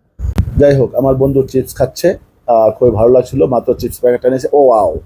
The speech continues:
পড়ে গেল। <laughs> সবাই হাসতে হাসতে যান শেষ। আহ, ওনার যখন চিপসটা খেতে চাইছিল, চিপসের প্যাকেটটা, সম্পূর্ণ প্যাকেট পড়ে গেছে।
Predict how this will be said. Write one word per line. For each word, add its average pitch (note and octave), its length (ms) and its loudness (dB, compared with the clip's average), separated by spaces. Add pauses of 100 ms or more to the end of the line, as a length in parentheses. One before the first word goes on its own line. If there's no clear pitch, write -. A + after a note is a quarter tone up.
(120)
পড়ে B2 200 2
গেল। G#2 260 -2 (280)
<laughs> - 340 -4
সবাই C#3+ 300 0
হাসতে C3 340 -4
হাসতে B2 240 -2
যান A#2 200 -2
শেষ। G#2 240 -8 (560)
আহ, A2+ 540 0
ওনার B2+ 280 2 (220)
যখন B2 220 -2
চিপসটা A#2+ 360 -4
খেতে C3 260 -4
চাইছিল, C3+ 440 0 (420)
চিপসের B2 300 -2
প্যাকেটটা, B2 420 0
সম্পূর্ণ C3+ 420 -4
প্যাকেট B2 300 0
পড়ে B2 200 2
গেছে। C#3+ 320 0